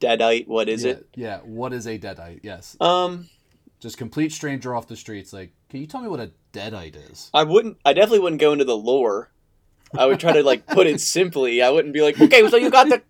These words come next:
Speaker 1: you got the Necronomicon from the Castle Candor, and in, back in
Speaker 2: <laughs> You just
Speaker 1: thirteen hundred," you know?
Speaker 2: <laughs> You just adjust your glasses, and you're like, "Um, actually,
Speaker 1: Right.
Speaker 2: actually, it all starts in thirteen hundred."
Speaker 1: So, I would probably just say something like, you know,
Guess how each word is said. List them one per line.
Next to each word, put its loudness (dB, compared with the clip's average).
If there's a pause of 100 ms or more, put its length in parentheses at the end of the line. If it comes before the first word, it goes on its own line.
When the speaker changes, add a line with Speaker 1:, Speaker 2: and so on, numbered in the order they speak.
(240)
Speaker 1:
you -10
got 4
the 2
Necronomicon 0
from -4
the -4
Castle 2
Candor, 0
and -2
in, -10
back 2
in 0
Speaker 2:
<laughs> -4
You -4
just -4
Speaker 1:
thirteen -2
hundred," -2 (100)
you -4
know? -2 (300)
Speaker 2:
<laughs> -20
You -10
just -12
adjust -10
your -12
glasses, -10
and -18
you're -18
like, -18
"Um, -12
actually, -8
Speaker 1:
Right. 4
Speaker 2:
actually, -12
it -14
all -14
starts -12
in -18
thirteen -16
hundred." -18
Speaker 1:
So, -2 (140)
I -4
would -6
probably -4
just -8
say -6
something -10
like, -8
you -10
know, -12